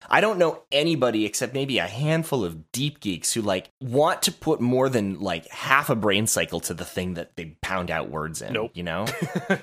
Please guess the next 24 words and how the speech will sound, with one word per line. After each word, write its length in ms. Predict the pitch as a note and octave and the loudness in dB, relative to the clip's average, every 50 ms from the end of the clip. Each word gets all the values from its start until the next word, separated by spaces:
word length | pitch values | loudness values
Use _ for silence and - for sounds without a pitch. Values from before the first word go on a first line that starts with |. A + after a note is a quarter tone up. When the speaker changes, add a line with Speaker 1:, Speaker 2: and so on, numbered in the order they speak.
| - F3 | -2 -4
Speaker 2:
<laughs> 600 | F3+ D3+ - - D#3 D3 - B2+ _ _ _ - | -4 -6 -8 -8 -8 -8 -8 -10 _ _ _ -4
Absolutely 560 | C3 G#2 G2+ - - A2 G2+ G2+ G2+ A#2 A2+ | -4 -4 -4 -4 -6 -6 -6 -6 -6 -6 -4
not. 140 | G#2 G2 F3+ | 0 2 2
Speaker 1:
In, 100 | G#3 G3 - - _ - | 2 0 -2 -8 _ 0
in 120 | F3+ F#3+ | 0 2
fact, 380 | E3+ - A3 G#3 G#3 - - - | 4 4 2 2 2 -2 -6 -2
with 200 | D3+ E3 G#3 E3+ | 0 0 0 0
the 140 | F3+ G#3 - - | -2 -2 0 -2
exception 640 | F3+ - - - - - F#3+ F#3+ - - C4 A#3+ A3 | 0 2 2 2 4 4 2 2 2 2 2 2 2
of 240 | - A2+ B2 - - | 2 0 0 -2 -4
Excel, 720 | A#2 - - - - - - G#2 F2+ F2+ G#2 C3 F#3 A3+ | -6 -2 0 0 2 2 4 4 4 4 4 4 2 0
which 400 | G3+ E3+ A2+ B2+ B2+ - - - - | -2 -2 -2 2 2 2 2 4 4
I 80 | B2 | 2
find 420 | A#2 - - C3+ C3 B2 A2 F2+ - | 2 4 2 2 2 2 0 -2 -6
people 440 | - B2+ - - G#2 F#2+ E2+ D#2 _ - | -10 -8 -4 -4 -4 -4 -4 -8 _ -8
do 260 | - A2 G#2+ G#2+ G2+ - | -6 -4 -4 -6 -6 -6
somewhat 460 | - - - G#2+ G#2+ G#2 G#2 - G#2 | -4 -2 0 0 0 0 -2 -2 -2
religiously 480 | G2+ G2 G2+ G#2+ F#2+ F2+ - - G2+ F#2+ | -6 -4 -4 -4 -4 -4 -4 -2 -4 -4
cling 240 | - - G#2 G#2+ | -4 -4 -4 -4
to, 160 | G#2+ - B2 A#2+ | -4 -4 -6 -6
because 280 | B2 - - D#3+ - | -6 -4 -4 -2 -2
I 60 | - | 0
guess 220 | - - C3+ C3 - | 0 0 0 -2 -2
it, 100 | - | -4